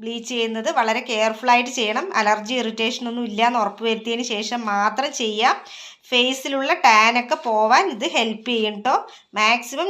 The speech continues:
നാച്ചുറൽ ആയിട്ടുള്ള പ്രോഡക്ട്സ് കൊണ്ട് തന്നെ ചെയ്യാൻ നോക്കുക. അത് അവൈലബിൾ അല്ല, നമുക്കത്, ഏഹ്, വേറെ വഴിയില്ല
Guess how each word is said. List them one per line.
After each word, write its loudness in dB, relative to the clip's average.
നാച്ചുറൽ 2
ആയിട്ടുള്ള 0
പ്രോഡക്ട്സ് 0
കൊണ്ട് -4
തന്നെ -4
ചെയ്യാൻ 0
നോക്കുക. 0
അത് 2
അവൈലബിൾ 4
അല്ല, 0
നമുക്കത്, -2
ഏഹ്, 0
വേറെ 8
വഴിയില്ല 4